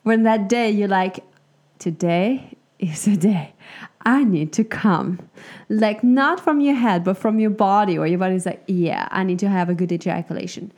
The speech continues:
So let's say maybe it was four, five, six days in.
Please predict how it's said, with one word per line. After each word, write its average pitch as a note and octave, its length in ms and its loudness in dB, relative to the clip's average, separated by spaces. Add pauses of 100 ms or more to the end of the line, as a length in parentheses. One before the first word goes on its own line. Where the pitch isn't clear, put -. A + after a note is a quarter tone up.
(300)
So - 140 0
let's B3 340 0
say C4 280 0
maybe A3+ 340 0
it A3 80 0
was G#3 240 -2
four, A3 320 -2
five, G3+ 580 0 (300)
six - 380 -4
days G#3 340 -2
in. F#3+ 480 -2